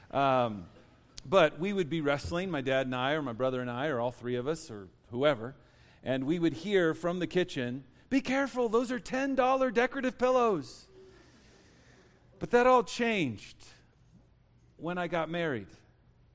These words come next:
Uh, my wife quickly informed me of the ways of Hobby Lobby and a place called Michaels.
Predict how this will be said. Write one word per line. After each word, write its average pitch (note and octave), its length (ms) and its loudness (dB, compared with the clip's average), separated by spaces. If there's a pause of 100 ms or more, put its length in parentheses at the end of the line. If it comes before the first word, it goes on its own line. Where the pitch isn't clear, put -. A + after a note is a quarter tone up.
(840)
Uh, C#3+ 320 2
my D#3 200 2
wife G3 360 4
quickly A#3 360 -2
informed G#3+ 500 -2
me F3 120 2
of D#3+ 100 0
the E3 60 0
ways F#3+ 340 2
of C#3 80 -8
Hobby G3 360 0
Lobby F3+ 380 2
and C#3+ 100 -2
a B2 40 -6
place F3 280 -4
called D#3 280 -6
Michaels. A#2 800 -8